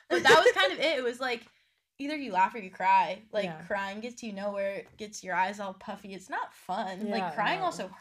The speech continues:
Speaker 1: hurts your hips
Speaker 2: Yeah.
Speaker 1: when they're broken 'cause your whole body shakes and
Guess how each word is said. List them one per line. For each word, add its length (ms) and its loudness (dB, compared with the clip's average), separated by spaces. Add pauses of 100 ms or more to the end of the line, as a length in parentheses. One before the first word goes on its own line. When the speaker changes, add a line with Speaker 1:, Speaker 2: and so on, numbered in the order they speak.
(140)
Speaker 1:
hurts 360 -12
your 180 -10
hips 360 -6
Speaker 2:
Yeah. 460 -10
Speaker 1:
when 180 -6
they're 160 0
broken 400 -6
'cause 180 -18
your 100 -16
whole 260 -6
body 440 -4
shakes 520 -16
and 200 -16